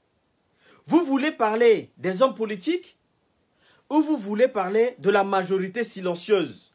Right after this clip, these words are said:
C'est la question que je me pose. Parce que moi, je me suis adressé à un homme politique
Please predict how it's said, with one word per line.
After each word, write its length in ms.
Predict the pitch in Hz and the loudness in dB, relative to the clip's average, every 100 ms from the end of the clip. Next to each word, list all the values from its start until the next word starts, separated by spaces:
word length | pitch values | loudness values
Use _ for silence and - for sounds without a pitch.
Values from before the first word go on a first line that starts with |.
| _ _ _ _ _ _ _ _ _ _ _ _ _ _ _ _ _ - | _ _ _ _ _ _ _ _ _ _ _ _ _ _ _ _ _ -16
C'est 120 | 147 | -10
la 100 | 151 | -10
question 340 | 151 156 190 | -10 -8 -8
que 60 | 170 | -8
je 80 | 135 | -10
me 140 | 127 | -12
pose. 460 | 135 131 104 - _ _ _ _ _ _ _ | -10 -12 -12 -20 _ _ _ _ _ _ _
Parce 180 | 147 156 | -10 -4
que 80 | 214 | -2
moi, 500 | 202 190 185 247 - _ | 0 2 0 -2 -10 _
je 160 | - 151 | -10 -6
me 120 | 151 | -6
suis 220 | - 196 - | -8 -14 -6
adressé 680 | 143 139 143 135 151 127 - | -4 -4 -8 -8 -10 -10 -8
à 80 | |
un 180 | 131 151 | -6 -2
homme 160 | 170 147 | -4 -4
politique 640 | 147 131 - 185 294 - | -10 -10 -8 -6 -6 -12